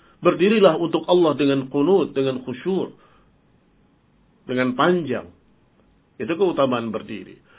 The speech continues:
Belum lagi ruku' juga diperintahkan oleh Allah dalam sekian ayatnya. "Warka'u ma'ar raqi'in." Rukulah bersama orang-orang yang ruku'. Demikian pula tentunya kalau kita memperbanyak sujud yang berarti memperbanyak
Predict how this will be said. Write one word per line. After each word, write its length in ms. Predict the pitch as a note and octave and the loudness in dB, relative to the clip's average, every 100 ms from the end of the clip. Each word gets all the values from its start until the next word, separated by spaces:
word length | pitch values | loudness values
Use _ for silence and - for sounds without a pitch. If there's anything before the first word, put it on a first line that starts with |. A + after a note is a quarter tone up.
| - _ | -20 _
Belum 320 | C#3 C#3 C#3 | 2 4 6
lagi 320 | D#3 D3+ D3 | 4 4 2
ruku' 680 | D3 C#3+ C#3 F3+ G3 C#3 A#2+ | 2 0 0 4 4 2 0
juga 240 | E3+ G#3 | 2 4
diperintahkan 600 | F#3+ G3 F3+ F3+ F#3 F3+ | 2 0 -2 2 0 2
oleh 160 | E3 D#3 | 0 2
Allah 220 | D#3 F3 | 2 0
dalam 240 | D#3+ D3 C3+ | 2 0 -2
sekian 280 | C3+ C#3 B2+ | -6 -4 -4
ayatnya. 640 | B2 B2+ D3+ D3 A2+ F#2 | -2 2 0 0 -8 -6
"Warka'u 880 | G2 D3+ D#3+ - A3+ D3 A#2+ F#2+ - - _ - | 0 0 0 -2 -2 -2 -6 -10 -18 -20 _ -2
ma'ar 280 | - D#3 C3 A#2 B2 B2+ | 0 2 0 0 -2 -2
raqi'in." 520 | D3+ C#3+ F3 G3 B2+ - - | -4 -2 0 0 -4 -10 -4
Rukulah 480 | E3+ F#3 - G3 D3 | -2 -2 2 4 4
bersama 360 | B2+ B2 E3 C#3+ | 0 -4 -2 0
orang-orang 520 | C#3+ C3 B2+ A#2+ A#2+ | 0 0 0 -2 -2
yang 160 | A#2 | -4
ruku'. 480 | A2 D#3+ E3+ A2+ D#2 _ _ _ _ _ _ _ - _ _ _ _ | -2 -4 -8 -16 -18 _ _ _ _ _ _ _ -20 _ _ _ _
Demikian 500 | A2 B2 C3 C3+ C#3 | -6 -4 0 0 0
pula 480 | C#3 D3+ C#3+ C3+ C3+ | 2 4 6 6 4
tentunya 800 | C3+ C3+ B2+ D#3+ D3 C3+ B2+ B2 | 0 -2 0 0 2 2 2 -2
kalau 320 | C3+ B2+ B2 | -2 -2 -2
kita 460 | E3 D3 C#3 C3 B2+ | -2 -2 2 2 2
memperbanyak 640 | B2 A#2+ C3 A#2 B2 A#2+ - | -2 -4 -4 -2 -4 -6 -2
sujud 300 | E3 D3+ C#3+ | -2 -2 -4
yang 140 | B2+ B2 | -4 -4
berarti 400 | A#2 C#3+ C3+ C3 | -2 -2 -2 -4
memperbanyak 580 | A#2 A2 A2+ B2+ C3 | -2 -4 0 0 -2